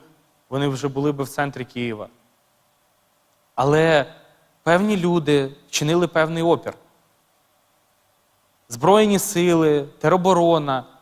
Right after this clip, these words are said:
просто волонтери, які... Взагалі не знають нічого про військову справу, про якусь зброю і так далі. Але вони вирішили, що, ну, не можна назад здавати.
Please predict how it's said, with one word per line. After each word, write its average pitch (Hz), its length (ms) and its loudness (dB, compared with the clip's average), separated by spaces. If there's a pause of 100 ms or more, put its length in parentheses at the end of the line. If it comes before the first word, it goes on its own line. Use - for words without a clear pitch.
(120)
просто 180 420 2
волонтери, 151 640 0
які... 143 380 -2 (460)
Взагалі 170 480 2
не 147 160 0
знають 147 380 -2
нічого 147 320 0
про 143 140 -2
військову 151 440 0
справу, 139 560 0
про 131 260 0 (280)
якусь 135 420 -6
зброю 139 560 -2
і 135 40 -2
так 131 200 -6
далі. 123 320 -2 (1120)
Але 156 200 4
вони 214 220 -2
вирішили, 208 500 -2
що, 151 220 -8
ну, 143 100 -8
не 156 100 -6
можна 175 320 -4
назад 135 300 2
здавати. 139 480 -2